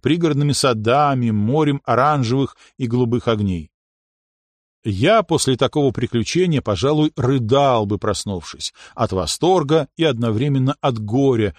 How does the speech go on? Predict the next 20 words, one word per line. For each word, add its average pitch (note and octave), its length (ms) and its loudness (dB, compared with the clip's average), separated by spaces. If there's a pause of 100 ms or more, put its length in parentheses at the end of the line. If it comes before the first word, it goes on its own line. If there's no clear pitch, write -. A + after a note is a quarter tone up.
(180)
что - 280 -2
это B2 160 -2
был A#2 180 0
только A2 380 -2
сон. - 400 -12 (840)
Вот G3 240 0
и A#3+ 40 0
этот G#3+ 340 0
неизвестный C3 600 0
сновидец D3 640 -2
наверняка A#2 640 0
будет C3+ 320 -4
рыдать, A2 580 -2
но G#2 300 -8
я D3+ 240 -4
ему F3 180 -4
все - 220 -6
равно C3+ 400 0
немного B2 400 0
завидовал. F2+ 640 -6